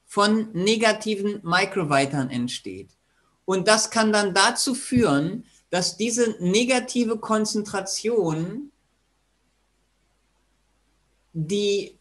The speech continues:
die Wirkung, die heilende Wirkung der, der Medizin überschattet. Das heißt, dass die negative Wirkung stärker ist als eigentlich die, die Wirkung der Heilung der Allopathie.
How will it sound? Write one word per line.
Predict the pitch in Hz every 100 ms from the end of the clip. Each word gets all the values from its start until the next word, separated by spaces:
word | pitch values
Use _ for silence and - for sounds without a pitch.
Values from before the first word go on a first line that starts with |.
| _
die | 165 160 196 160
Wirkung, | 175 277 311 - 220 147 127 120 - - _ _ _ _ _ _
die | 165 180
heilende | - 214 285 294 285 262 214
Wirkung | 196 240 254 - 143 139 170 185 - - _ _ _ _ _
der, | - 160 190 175 175 165
der | 175 175
Medizin | 180 180 185 160 - 220 226 175 180 175 170
überschattet. | 190 190 190 190 220 220 120 101 - - _ _ _ _ _
Das | 165 170
heißt, | 190 202 214 -
dass | 185 185
die | 190 180
negative | 180 240 247 226 220 214 180
Wirkung | 226 233 196 170
stärker | - 196 208 240 214 156
ist | 190 - -
als | 160 170 160
eigentlich | 185 208 214 -
die, | 196 180 185
die | 151 175 156
Wirkung | 202 214 214 196
der | 170 160
Heilung | 196 247 190 131 135
der | 139 -
Allopathie. | 139 135 135 123 113 101 104